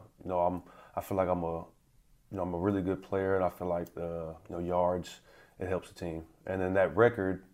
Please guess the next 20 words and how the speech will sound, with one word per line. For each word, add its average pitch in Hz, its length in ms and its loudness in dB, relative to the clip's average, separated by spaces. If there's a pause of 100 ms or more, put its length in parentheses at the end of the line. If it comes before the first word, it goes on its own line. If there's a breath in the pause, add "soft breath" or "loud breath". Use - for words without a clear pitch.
(720 soft breath)
it 123 60 6
was 135 100 8
important 113 360 6
because 98 280 4
it 127 40 6
was 104 140 4
N 107 120 6
F 104 140 0
L 101 100 2
history, 117 320 -2
the 80 100 -4
first 107 440 0
to, 90 160 -4 (140)
to 90 100 -12
be 95 160 -2
able 90 180 0
to 87 80 -2
do 98 180 0
that 107 200 2
in 85 200 -4